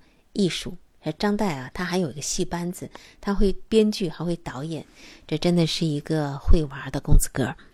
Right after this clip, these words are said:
当然家里有钱啊。就是那个时候的传奇世界啊，跟一个人的感官的能力的大小真的是有关系的，就你能力是不是达到可以进入这个圈子，进入这个世界。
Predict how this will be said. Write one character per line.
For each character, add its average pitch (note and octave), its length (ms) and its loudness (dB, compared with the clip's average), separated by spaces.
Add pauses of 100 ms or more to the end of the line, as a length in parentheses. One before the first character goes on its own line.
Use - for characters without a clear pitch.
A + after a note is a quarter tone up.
(280)
当 D#3 120 0
然 C#3 100 -4
家 C#3+ 160 -4
里 D#3 100 0
有 C#3+ 120 4
钱 - 260 4
啊。 F3 120 8 (500)
就 C4 120 4
是 D4 120 8
那 F4 180 8
个 A#3+ 100 8
时 - 160 10
候 F#3 140 6
的 E3 120 6
传 - 240 10
奇 F3+ 140 2
世 F3 220 2
界 D3+ 180 0
啊， - 220 -2 (340)
跟 A#3 160 10 (100)
一 F#3+ 60 2
个 B3 200 12
人 D#3+ 180 6
的 F3+ 120 4
感 C#3 300 2
官 C#3+ 220 10
的 F3+ 80 12
能 C#3+ 340 0
力 F#3 140 4
的 - 120 4
大 E3 220 4
小 - 400 4 (400)
真 G#3+ 140 2
的 G#3 80 4
是 - 140 2
有 D3+ 120 2
关 D#3 240 -2
系 - 140 -4
的， D3+ 100 -6 (200)
就 A#3 120 4
你 G#3+ 160 6
能 C#3+ 220 -2
力 G#3 100 4
是 G#3 160 2
不 G#3 100 0
是 E3 60 6
达 B3+ 220 8
到 F3+ 160 0
可 - 160 -2
以 G#3 120 6
进 A#3+ 280 2
入 D3+ 180 -2 (380)
这 - 100 -2
个 C#3+ 120 0
圈 C#3 260 -4
子， C3+ 120 -8
进 G3+ 180 0
入 F3+ 120 4
这 - 120 4
个 C#3+ 100 -8
世 - 240 -2
界。 - 260 -8